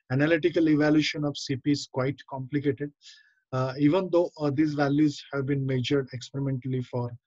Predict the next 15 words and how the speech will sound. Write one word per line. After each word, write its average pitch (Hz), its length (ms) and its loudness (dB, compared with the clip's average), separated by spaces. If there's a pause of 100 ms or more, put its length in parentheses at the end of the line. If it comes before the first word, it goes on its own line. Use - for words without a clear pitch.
(440)
simple 123 380 -2
structures. 110 580 -8 (800)
Uh, 117 240 -6 (220)
so 131 400 -6 (120)
the 131 140 -4
pressure, 160 420 0 (280)
uh, 131 180 -4
this 131 200 -4
is 156 260 -4 (120)
a, 151 200 -4 (1300)
a 131 120 -4
wind-induced 151 640 2
natural 139 360 0
ventilation. 135 600 -2
So 127 360 -2